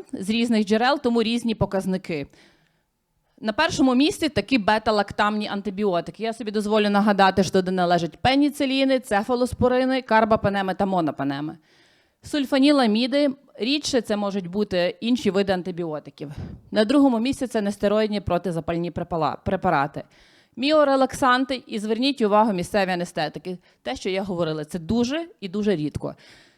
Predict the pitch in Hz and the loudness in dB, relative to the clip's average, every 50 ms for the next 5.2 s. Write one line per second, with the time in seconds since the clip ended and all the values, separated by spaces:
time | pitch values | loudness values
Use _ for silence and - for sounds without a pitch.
0 | _ _ - - - 320 330 330 269 285 285 294 302 269 254 233 - 277 240 - | _ _ -8 -2 4 6 6 6 8 6 8 8 6 6 4 2 0 -2 0 2
1 | 285 262 254 254 247 - 240 208 - 220 - - 330 427 - 320 - 247 220 220 | 4 4 4 4 2 0 -4 -6 -6 -8 -6 -6 -6 -2 -2 -2 2 4 4 4
2 | 220 226 220 214 269 311 320 - 285 254 220 202 220 233 - - 226 208 202 - | 4 4 2 4 4 2 2 2 2 4 4 4 2 0 -2 -4 -4 -4 -4 -2
3 | - 214 220 214 220 214 214 - - 214 185 170 165 160 165 175 196 240 277 285 | 0 0 0 2 0 -2 -4 -4 -4 -4 -2 0 0 0 0 0 0 2 4 4
4 | 294 302 247 220 214 - 220 202 - 247 226 208 220 208 - - - - 185 175 | 4 4 4 2 2 0 0 0 2 0 2 2 2 0 -2 -6 -6 -6 -6 -4
5 | 156 160 147 | -2 -4 -4